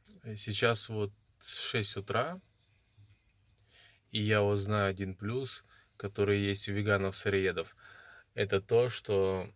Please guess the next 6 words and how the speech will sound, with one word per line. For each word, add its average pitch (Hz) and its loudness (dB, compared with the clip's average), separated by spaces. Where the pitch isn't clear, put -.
ты 107 -6
можешь 101 -2
высыпаться 101 -4
хорошо 127 -4
и 123 -2
быстро, 110 0